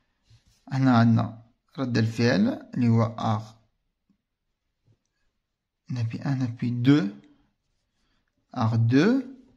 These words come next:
عندنا أيضا حيث يكون هكذا يكون كاين، كاين أيضا احتكاك، هنا حيكون اف سي.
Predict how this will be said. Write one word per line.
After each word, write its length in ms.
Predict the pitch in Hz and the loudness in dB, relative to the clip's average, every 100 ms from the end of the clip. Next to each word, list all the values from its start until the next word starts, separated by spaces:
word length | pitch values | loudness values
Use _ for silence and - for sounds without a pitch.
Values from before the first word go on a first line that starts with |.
| _ _ _ - | _ _ _ -6
عندنا 440 | - 180 202 220 - | 2 6 6 4 -2
أيضا 440 | 165 202 214 220 - | 0 2 0 -2 -12
حيث 380 | 135 135 131 139 | -8 -6 -6 -6
يكون 280 | 127 143 139 | -4 0 2
هكذا 440 | 151 185 254 - | 2 0 -4 -6
يكون 260 | 233 - 165 | -8 -2 -2
كاين، 240 | 165 180 | 2 0
كاين 380 | 196 - - 165 | 0 -4 -2 -2
أيضا 340 | - 175 196 196 | 0 0 0 -2
احتكاك، 640 | - 202 208 123 113 - - _ _ _ - | -2 2 2 2 -2 -6 -18 _ _ _ -4
هنا 120 | 156 | 0
حيكون 340 | 185 185 208 | 2 4 2
اف 160 | 208 175 | 2 0
سي. 260 | - - | -2 -10